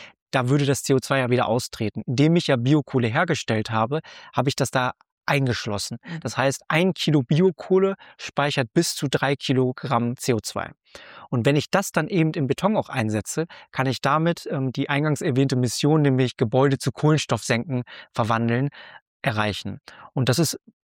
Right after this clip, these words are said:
Speaker 1: glaube ich, eine, eine, eine sehr spannende Ansatzmöglichkeit, weil dazu gehört auch, ähm, wenn man sich anschaut, wie es momentan auf der Welt läuft, ähm, sieht man klar, dass die natürlichen Kohlenstoffsenken wie unsere Wälder und unsere Ozeane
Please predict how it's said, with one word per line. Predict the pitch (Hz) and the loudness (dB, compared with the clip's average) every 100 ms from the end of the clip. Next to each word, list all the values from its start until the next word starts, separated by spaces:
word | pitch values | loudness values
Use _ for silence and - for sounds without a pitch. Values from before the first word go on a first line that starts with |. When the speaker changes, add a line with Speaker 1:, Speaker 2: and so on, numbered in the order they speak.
| _ - | _ 0
Speaker 1:
glaube | 135 151 | 2 4
ich, | 180 156 | 2 4
eine, | 143 139 156 | 4 4 2
eine, | 147 | 0
eine | 143 139 131 | 0 0 2
sehr | 135 | 2
spannende | 135 - 143 170 147 156 | 0 -2 2 4 4 2
Ansatzmöglichkeit, | - 156 147 - 123 123 120 - 123 120 | 0 2 2 2 0 2 -2 -2 -2 0
weil | 127 123 131 - 190 175 156 | 0 0 0 -4 -12 -12 -4
dazu | - - | -4 0
gehört | 127 135 160 | 2 2 2
auch, | 117 - | -2 -2
ähm, | 156 123 123 139 | 2 2 2 0
wenn | 170 139 127 | -2 0 2
man | 123 | 2
sich | 120 143 | 0 0
anschaut, | 151 - 139 139 | 0 0 0 2
wie | 135 | 0
es | - | 2
momentan | 131 123 139 147 | 0 0 0 -2
auf | - | 0
der | 139 | 2
Welt | 135 135 | 2 2
läuft, | 139 143 - - - - - | 0 0 -2 -14 -20 -20 -6
ähm, | 135 135 156 | -4 -2 0
sieht | 143 151 | 0 2
man | 131 | 0
klar, | - 139 | 0 0
dass | 143 - | 0 0
die | 127 | 0
natürlichen | 120 - 160 147 139 | 0 2 2 4 0
Kohlenstoffsenken | - 131 117 - 110 - 117 123 127 | 0 0 0 -2 -4 -2 -4 -2 -2
wie | 123 | -2
unsere | 139 123 110 | 0 0 2
Wälder | 131 147 143 | 4 4 2
und | 127 | -2
unsere | 127 120 | -2 -2
Ozeane | 143 147 - 143 131 135 | 0 0 0 -2 0 -2